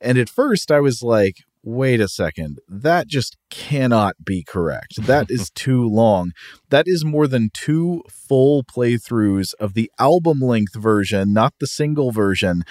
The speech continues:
of I'd Do Anything for Love, But I Won't Do That." It's, can't imagine it. <laughs> And to some degree,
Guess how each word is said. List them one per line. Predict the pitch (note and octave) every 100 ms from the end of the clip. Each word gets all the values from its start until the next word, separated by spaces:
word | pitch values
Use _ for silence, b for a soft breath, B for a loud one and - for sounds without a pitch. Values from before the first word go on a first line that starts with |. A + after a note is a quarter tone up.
| B B
of | - G#2+ G2+ -
I'd | A2+ A#2
Do | A#2 A2+
Anything | A2 G#2+ A#2+ G#2+
for | - G2+
Love, | G2+ G2 F#2
But | F#2+
I | F#2
Won't | F#2+ F#2+ F2
Do | F#2+ F2
That." | E2 D2 G#1 - -
It's, | A#2+ A#2+ A#2+ A#2 - - A#2+ - _ _ G2+
can't | - E3+ D3+
imagine | B2+ G2 F2 C#2+
it. | B1+ - _ _ - - F2+ - F2 _ E2
<laughs> | _ _ _ _ _ _ _ _ B B B B _ -
And | C#3 C#3 C3+ - -
to | C#3+
some | - A#3+
degree, | A3+ E3+ D3+ C#3+